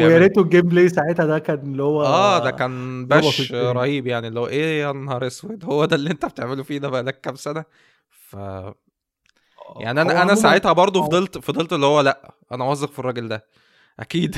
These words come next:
Speaker 1: <laughs> أكيد مش
Speaker 2: أنا،
Speaker 1: هيبقى
Speaker 2: أنا
Speaker 1: ده.
Speaker 2: بُص، أنا الموضوع، الموضوع بالنسبة لي ما كانش حتة ثقة،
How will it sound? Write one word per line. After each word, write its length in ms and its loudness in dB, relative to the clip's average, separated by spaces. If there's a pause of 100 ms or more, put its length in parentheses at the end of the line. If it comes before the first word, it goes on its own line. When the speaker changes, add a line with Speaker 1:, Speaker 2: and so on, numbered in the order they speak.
Speaker 1:
<laughs> 100 -14
أكيد 440 -4
مش 220 0
Speaker 2:
أنا، 80 2
Speaker 1:
هيبقى 200 -2
Speaker 2:
أنا 20 -4
Speaker 1:
ده. 220 -4
Speaker 2:
بُص، 160 -2 (180)
أنا 140 -4 (180)
الموضوع، 560 -2
الموضوع 260 -2
بالنسبة 440 -4
لي 60 -4
ما 100 -4
كانش 340 -8 (200)
حتة 220 -10
ثقة، 840 -4